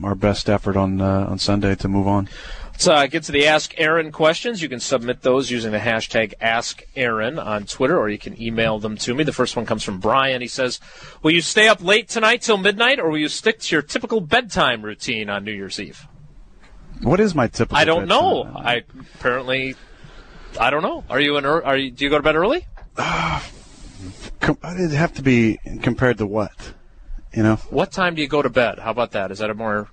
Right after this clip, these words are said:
Speaker 2: direct question?
Speaker 1: I don't, this is not your question. This is, uh, his question here.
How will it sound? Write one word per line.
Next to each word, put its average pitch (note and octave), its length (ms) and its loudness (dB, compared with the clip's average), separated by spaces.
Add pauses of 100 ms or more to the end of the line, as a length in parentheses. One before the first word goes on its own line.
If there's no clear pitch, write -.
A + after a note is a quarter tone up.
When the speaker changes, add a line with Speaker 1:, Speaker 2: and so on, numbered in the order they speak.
Speaker 2:
direct A2+ 240 0
question? C3+ 460 -6
Speaker 1:
I E3+ 200 0
don't, E3 280 2 (160)
this C#3+ 320 0
is D3 80 0
not C3 160 2
your A#2 120 2
question. G#2 460 -2
This G#2+ 180 -10
is, G#2 220 -4
uh, G2+ 200 0
his B2 200 -2
question - 420 -2
here. G2+ 200 0